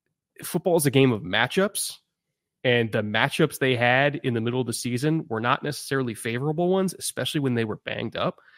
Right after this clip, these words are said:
Like, it's not a deep football team, but when they have all their dudes, they're pretty damn hard to beat,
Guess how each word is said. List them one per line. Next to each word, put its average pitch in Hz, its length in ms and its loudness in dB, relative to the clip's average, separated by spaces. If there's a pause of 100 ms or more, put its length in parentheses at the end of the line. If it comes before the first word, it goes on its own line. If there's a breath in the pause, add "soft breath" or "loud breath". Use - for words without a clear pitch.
(460 soft breath)
Like, 110 160 -6
it's 123 200 -4
not 139 200 4
a 110 120 2 (280)
deep - 320 -6 (180)
football 196 460 -2
team, 214 420 -2 (1400)
but 131 200 4
when 135 240 8
they 147 120 6
have 139 320 4
all 139 120 4
their 123 160 2
dudes, 131 580 -2
they're 123 140 2
pretty 135 360 0
damn 123 280 2
hard 117 360 -4
to 104 160 -12
beat, - 340 -8